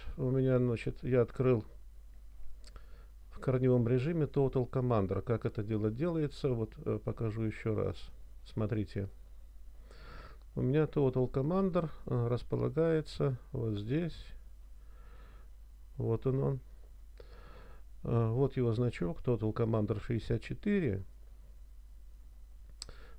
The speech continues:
Так вот, по нему надо кликнуть, э, правой кнопкой мышки и открыть его,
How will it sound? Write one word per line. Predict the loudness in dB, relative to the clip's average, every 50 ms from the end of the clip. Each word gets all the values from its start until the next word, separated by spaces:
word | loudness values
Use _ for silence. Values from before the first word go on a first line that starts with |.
| -4
Так | -2 0 2 2
вот, | 0 2
по | 4 4
нему | 4 6 6 6
надо | 6 4 4 4 2
кликнуть, | 2 2 0 0 2 4 4 2 2 0 -2
э, | 2 4 4 4 4 4 4
правой | 4 4 4 4 2
кнопкой | 0 0 0 0 0 2
мышки | 2 2 2 0 0 -2 -2 -2
и | -2 0 2 2
открыть | 2 2 2 2 0 0 0 2
его, | 2 2 4 4 2 0 -2